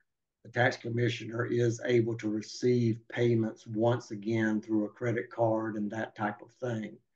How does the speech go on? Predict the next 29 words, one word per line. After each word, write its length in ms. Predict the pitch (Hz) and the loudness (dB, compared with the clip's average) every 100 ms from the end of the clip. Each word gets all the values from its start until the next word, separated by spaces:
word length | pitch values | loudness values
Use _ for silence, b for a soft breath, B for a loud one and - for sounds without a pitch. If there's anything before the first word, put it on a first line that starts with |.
| _ _ - | _ _ -20
I 40 | - | -6
think 260 | 123 120 | -2 -2
previously 640 | 117 127 127 120 110 120 110 | 2 4 6 6 4 4 2
he 100 | 110 | 2
could 120 | 113 | 0
only 240 | 113 110 101 | 0 0 2
do 180 | 110 | 0
it 120 | 110 - | 0 -4
through 180 | 107 | -6
cash 580 | 104 - 117 117 113 - | -6 -4 -2 0 -2 -4
or 160 | 113 101 | -4 -4
a 80 | - | -6
check 500 | - 120 120 117 117 | -2 0 2 0 -2
or 80 | |
something 380 | 110 127 113 107 | -6 -2 0 0
of 60 | 110 | -2
that 240 | 113 117 | -2 -2
nature. 500 | 113 107 101 73 - - _ _ _ _ _ - | -2 -2 -4 -8 -10 -14 _ _ _ _ _ -6
I 100 | 107 | -2
don't 260 | 120 127 | 0 2
know 200 | 120 127 | 6 6
that 140 | 120 110 | 6 2
they 160 | 120 | 4
are 280 | 113 110 107 _ _ - | 4 2 -4 _ _ -2
one 220 | 113 120 | 0 2
hundred 200 | 123 117 | 2 0
percent 480 | 113 - 120 120 - | -4 -2 -2 -2 -4
fully 340 | 135 139 143 | 2 6 8
restored, 800 | 143 - - 147 147 151 156 151 | 6 4 2 6 8 10 8 4